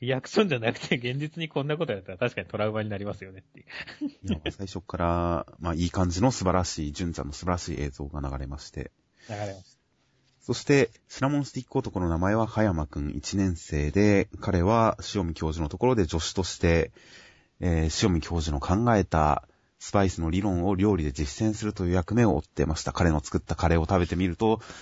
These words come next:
Speaker 2: スパイスの様々な活かし方が感じられて、あー、すごいと、えー、田所ちゃんも服が透けちゃいます。そして、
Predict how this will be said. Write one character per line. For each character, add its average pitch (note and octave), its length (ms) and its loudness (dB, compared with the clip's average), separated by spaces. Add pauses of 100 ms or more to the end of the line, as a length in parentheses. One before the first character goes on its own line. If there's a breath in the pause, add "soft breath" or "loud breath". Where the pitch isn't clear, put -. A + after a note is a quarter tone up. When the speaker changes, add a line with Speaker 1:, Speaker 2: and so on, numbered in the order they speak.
(120)
Speaker 2:
ス - 100 -12
パ A2 140 6
イ G2+ 80 2
ス - 120 -8
の G#2+ 140 0
様 G2+ 220 -2
々 F#2+ 160 -2
な D#2 80 0
活 D#2 100 -2
か F#2+ 100 0
し - 100 -8
方 F#2+ 180 -2
が F2 100 -4
感 F#2 200 -2
じ F#2 100 -4
ら F#2 120 2
れ F2 60 -4
て、 F2 300 0
あ F#2 160 -2
ー、 - 20 -6
す - 140 -12
ご F#2 100 0
い E2+ 60 -4
と、 D#2 260 -6 (720 loud breath)
え E2 500 4
ー、 - 20 -10
田 G2 100 2
所 F#2 260 4
ち - 60 -2
ゃ E2+ 40 4
ん E2 60 2
も G2 80 0
服 - 180 -4
が E2 100 0
透 - 120 -10
け F#2 80 0
ち - 80 -2
ゃ E2+ 40 2
い E2 40 0
ま D#2 120 -2
す。 - 320 -16
そ - 140 -6
し - 120 -10
て、 B2+ 280 2